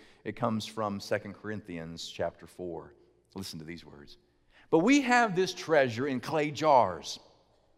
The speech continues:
so that it may be made clear that this, this extraordinary power belongs to God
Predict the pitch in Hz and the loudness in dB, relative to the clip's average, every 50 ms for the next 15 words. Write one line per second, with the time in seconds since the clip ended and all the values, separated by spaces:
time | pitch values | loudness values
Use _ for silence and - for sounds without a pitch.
0 | _ _ - _ - - 175 170 180 165 160 151 147 151 151 151 147 147 143 139 | _ _ -14 _ 6 12 12 12 12 12 8 2 2 2 2 0 2 0 0 0
1 | 143 131 131 123 113 - - - - - - - 165 165 156 135 113 101 101 101 | 2 2 2 0 -2 -6 -14 -18 -12 -6 -4 0 2 2 2 2 2 0 0 -2
2 | 92 - - - - 123 117 - 127 120 117 - 113 104 - - - 117 117 110 | -4 -8 -18 -8 -8 -6 -2 0 0 0 0 -4 -8 -8 -10 -12 -12 -12 -10 -10
3 | - 107 - - - - - 139 151 156 160 143 131 127 123 113 113 107 98 - | -10 -10 -10 -10 -12 -8 -4 0 0 0 0 -2 -2 -2 0 -2 -2 -4 -6 -8
4 | - - 117 113 123 120 110 101 95 92 101 98 101 101 101 98 - - - 90 | -6 -4 0 2 4 4 4 2 0 -2 -4 -4 -4 -6 -6 -8 -10 -10 -12 -8
5 | 85 98 104 117 113 101 98 90 | -4 -2 2 4 6 6 4 4